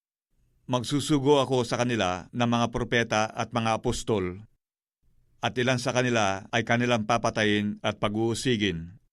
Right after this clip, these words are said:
upang hingin sa lahing ito ang dugo ng lahat ng mga propeta na ibinubo buhat ng itatag ang sanglibutan, mula sa dugo ni Abel hanggang sa dugo ni Zacarias, na pinatay sa pagitan ng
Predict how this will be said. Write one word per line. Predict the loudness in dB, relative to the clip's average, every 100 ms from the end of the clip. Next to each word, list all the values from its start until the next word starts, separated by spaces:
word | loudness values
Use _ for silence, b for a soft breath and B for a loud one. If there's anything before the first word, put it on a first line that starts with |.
| _ _ _ _ _ _ _ _ -4
upang | 0 2
hingin | 2 2 0 0
sa | 0
lahing | 2 2 0
ito | -2 0 -2 -4 -6
ang | -4 -2
dugo | 2 2
ng | 2 2
lahat | 2 0 0
ng | -2
mga | -2 -2
propeta | -4 -2 -2 0 -4 -6 -14 _ _ _ _ _ _ _ _ _ -4
na | 0
ibinubo | 0 2 2 2 2 2 2 -2 -4
buhat | 2 2 2
ng | -2 -2
itatag | -2 0 0 0 -4
ang | -2
sanglibutan, | 0 0 0 0 -2 -4 -8 -14 _ _ _ _ _ _ _ _ _ -8
mula | 0 2 2
sa | 2
dugo | 0 0 2
ni | 2
Abel | 2 2 0 -2 -6 -18 _ _ _ _ _ _ _ _ _ -4
hanggang | 0 2 2
sa | 0
dugo | 2 2
ni | 2 2
Zacarias, | 0 0 2 2 0 -4 -12 -16 _ _ _ _ _ _ _ _ _
na | -6 -4
pinatay | 0 0 2 0 0
sa | -2
pagitan | -2 -2 0 0
ng | 0